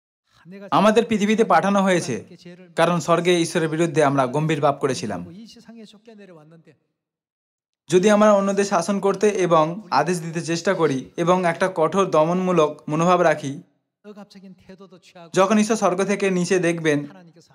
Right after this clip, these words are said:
আপনাদের কি মনে হয় ঈশ্বর এরকম বলবেন, "ওহো, তুমি ভালোভাবে অনুতাপ করছো, খুব ভালো, এবং আমাদের জন্য হাততালি দেবেন"? যদি আমরা সত্যিই অনুভব করি যে আমরা পাপী,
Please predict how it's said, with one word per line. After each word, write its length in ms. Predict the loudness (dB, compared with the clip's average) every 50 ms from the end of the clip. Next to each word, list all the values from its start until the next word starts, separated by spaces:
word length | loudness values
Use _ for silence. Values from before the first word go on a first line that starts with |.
| -20 -12 -2 0
আপনাদের 380 | 0 2 2 2 2 2 -2
কি 140 | 0 0 0
মনে 220 | 0 2 2 2
হয় 300 | 2 2 2 2 0 0 -2
ঈশ্বর 240 | -6 -8 -4 -2 0
এরকম 400 | 0 2 0 0 0 0 -2 0
বলবেন, 400 | 0 0 2 2 2 2 0 -2 -6 -10 -20 _ -20 -20 _ _ _ _ _ _ _ _ _ -8 0
"ওহো, 460 | 0 2 4 4 4 2 2 -2 -8 -14 -20 -20 -16 -4
তুমি 180 | 0 0 2 2
ভালোভাবে 440 | 2 2 2 4 4 4 4 4 2
অনুতাপ 360 | 0 0 2 2 2 0 2
করছো, 420 | 0 0 0 0 -4 -6 -8 -8 -12 _ -20 _ _ -20 -20 -20 -18 -6
খুব 200 | 0 0 0 2
ভালো, 420 | 2 0 2 2 2 0 -2 -4 -14 _ _ _ _ _ _
এবং 240 | -6 -2 0 0 0
আমাদের 300 | 0 0 0 0 0 0
জন্য 200 | 0 0 0 0
হাততালি 420 | -2 -2 -2 -6 -6 -4 -2 0 2
দেবেন"? 360 | 2 2 2 0 -4 -4 -6 -10 -14 -20 -20 -20 _ _ _ _ _ _ _ _ _ _ _ _ _ _ _ _ _ _ _ _ _ _ _ _ _ _ _ _ _ _ _ _ _ _ _ _ _ -20 -20 -20 -20 -20 -20 -20 -16 -6
যদি 220 | -2 0 2 6 6
আমরা 180 | 6 6 4
সত্যিই 320 | 4 2 0 0 2 0 2
অনুভব 380 | 4 4 4 4 4 4 4 2
করি 180 | 2 0 2 2
যে 160 | 2 2 2
আমরা 300 | 2 2 0 2 4 2
পাপী, 480 | 2 4 2 0 2 0 -2 -2 -4 -8